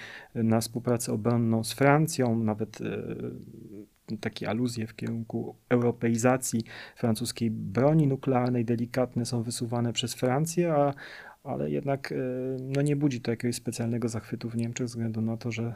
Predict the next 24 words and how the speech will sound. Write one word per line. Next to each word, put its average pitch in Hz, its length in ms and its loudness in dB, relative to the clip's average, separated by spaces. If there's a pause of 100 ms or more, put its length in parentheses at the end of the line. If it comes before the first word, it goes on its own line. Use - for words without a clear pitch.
(160)
są 120 260 -2
pewne 117 280 -2
wątpliwości 113 640 -6
co 110 80 -8
do 104 140 -8
tego, 113 240 -6
czy - 160 -6 (520)
po 127 100 6
dwa 117 280 0
tysiące 117 320 0
dwudziestym 110 420 -2
siódmym 113 380 0
roku, 120 320 0 (300)
e, 110 240 2
we 110 100 -2
Francji 113 360 0
będzie 110 220 0
prezydent, 110 680 -2
e, 107 340 -2
zainteresowany, 104 1200 -4
e, 104 180 -4
tak 107 180 -6
ścisłymi 107 460 -2
związkami, 104 640 -4